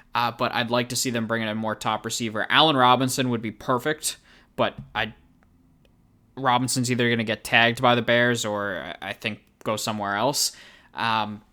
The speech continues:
I just, I love this Colts team.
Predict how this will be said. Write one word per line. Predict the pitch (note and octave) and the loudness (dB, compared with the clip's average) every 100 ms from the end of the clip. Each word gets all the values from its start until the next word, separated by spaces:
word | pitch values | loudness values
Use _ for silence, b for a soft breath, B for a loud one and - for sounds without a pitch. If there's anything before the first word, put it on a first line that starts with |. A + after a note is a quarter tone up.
| _ _ _ _ _ | _ _ _ _ _
I | A#2+ | 2
just, | C3 C3 - _ _ | 2 0 -8 _ _
I | C3 | -4
love | C3+ D#3 | 2 2
this | E3 D#3 | 2 0
Colts | E3+ D3+ - | -2 -2 -4
team. | D#3 C#3+ C#3+ | -4 -4 -4